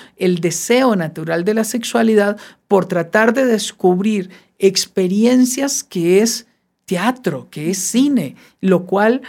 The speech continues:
hace que nos volvamos en contra de nuestra propia, de nuestra propia naturaleza. El tercer error es no hablarlo. Entonces, quienes lo van a hablar son los amigos,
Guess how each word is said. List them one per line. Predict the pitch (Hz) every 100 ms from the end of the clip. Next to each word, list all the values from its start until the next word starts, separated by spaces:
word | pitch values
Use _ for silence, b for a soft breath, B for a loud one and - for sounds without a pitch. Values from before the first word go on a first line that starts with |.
| B -
hace | 202 240 - 277
que | 226
nos | 190
volvamos | 160 165 180 226 208
en | 170
contra | 160 208 240 254 269 190
de | 147
nuestra | 147 - 147
propia, | - 160 170 156 156 B B -
de | 160
nuestra | 151 143 143 147
propia | 170 170 151
naturaleza. | 139 139 139 - 151 151 - - b b -
El | 196
tercer | 185 214 277
error | 311 277 254 285 -
es | 214 202
no | 220
hablarlo. | 269 226 220 240 151 - _ _ _ _ _
Entonces, | 202 190 233 226 160 -
quienes | - 220 202 175
lo | 175
van | 202 240
a | 262
hablar | 240 240 269 - b b
son | - 185 151
los | 143 -
amigos, | 139 175 233 233 247 254 254